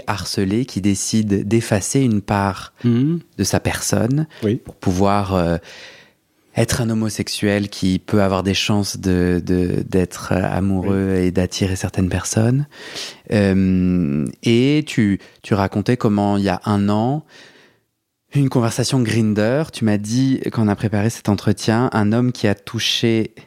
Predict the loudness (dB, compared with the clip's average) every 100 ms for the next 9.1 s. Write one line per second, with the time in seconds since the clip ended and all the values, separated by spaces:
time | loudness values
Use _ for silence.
0 | _ -12 -6 -6 -2 0 0 2 2 4
1 | 2 0 0 0 0 -4 -14 _ 0 2
2 | 4 2 2 0 0 -2 -2 -4 -2 -2
3 | -4 0 2 2 2 2 2 2 2 0
4 | -2 -4 -4 0 2 2 -2 -8 -20 -4
5 | 0 0 0 -6 -2 0 2 2 2 2
6 | 2 2 2 0 -6 -18 -8 -2 2 2
7 | 0 -2 -2 -2 2 2 2 0 -2 -2
8 | -4 -2 0 2 0 0 0 0 0 0
9 | 2